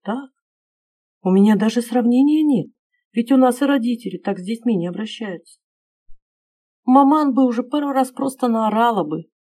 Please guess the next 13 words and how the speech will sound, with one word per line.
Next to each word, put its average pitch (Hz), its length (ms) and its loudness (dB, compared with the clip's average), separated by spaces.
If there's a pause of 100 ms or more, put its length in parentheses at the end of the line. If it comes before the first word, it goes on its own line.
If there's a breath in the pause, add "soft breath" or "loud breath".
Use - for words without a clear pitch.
(280)
а 185 140 -4
то 311 180 -6
и 277 80 -4
отлупила. 160 760 -12 (760)
А 147 260 -6
он 196 420 -6
спокойно 156 800 -6
и 139 40 -12
ласково 156 600 -8 (280)
отвечает 147 680 -8
на 170 80 -6
тысячи - 460 -10
вопросов. 262 560 -6